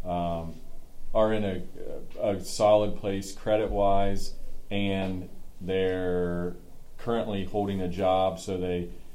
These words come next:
come to school in the morning, they come to school for four or five periods a day,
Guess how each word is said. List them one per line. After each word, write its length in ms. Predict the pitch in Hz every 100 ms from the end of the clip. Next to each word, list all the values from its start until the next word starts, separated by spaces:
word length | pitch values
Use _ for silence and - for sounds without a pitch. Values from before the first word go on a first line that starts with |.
| -
come 180 | 120 117
to 60 |
school 300 | 110 - 110 107
in 60 |
the 40 | 95
morning, 540 | 95 101 101 101 98
they 140 | 92
come 180 | 87 101
to 60 | 92
school 260 | - 98
for 140 | 90 87
four 220 | 101 95
or 40 | 92
five 320 | 95 90 87
periods 460 | 101 95 92 87
a 40 | 85
day, 420 | 90 90 90